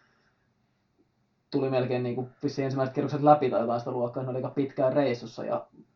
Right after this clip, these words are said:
jonain vuonna ihmisuhrit on tullut tunnissa parissa takaisin, niin nyt ne oli, taisi olla yli kaksitoista tuntia reissussa ennen kuin ne tuli sieltä. Et, et ei, ei ollut antautunut helpolla tällä kertaa. Et suomalaisiakin on nähty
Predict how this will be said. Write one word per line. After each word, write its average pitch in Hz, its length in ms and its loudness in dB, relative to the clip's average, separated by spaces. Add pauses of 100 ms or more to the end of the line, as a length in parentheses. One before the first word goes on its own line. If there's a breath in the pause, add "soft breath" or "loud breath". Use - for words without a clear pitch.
(380)
jonain 147 280 4
vuonna 135 160 0
ihmisuhrit 127 460 -2
on 123 80 -4
tullut 127 220 -4
tunnissa 127 380 -4
parissa 131 360 0
takaisin, 120 440 -2
niin 110 120 -6
nyt 123 100 -10
ne 117 60 -10
oli, 117 280 -10 (120)
taisi 120 180 -12
olla 127 220 -10
yli 123 180 -8
kaksitoista 120 360 -10
tuntia 131 300 -8
reissussa 123 400 -8
ennen 127 160 -12
kuin 127 100 -12
ne - 60 -14
tuli - 220 -12
sieltä. - 320 -20
Et, 160 60 -18 (600)
et - 80 -20
ei, - 140 -14 (1000)
ei 139 180 2
ollut 139 220 2
antautunut 139 460 2
helpolla 127 420 -2
tällä - 280 -14
kertaa. - 340 -16
Et - 60 -16 (260)
suomalaisiakin 147 580 6
on 160 40 0
nähty 147 280 -2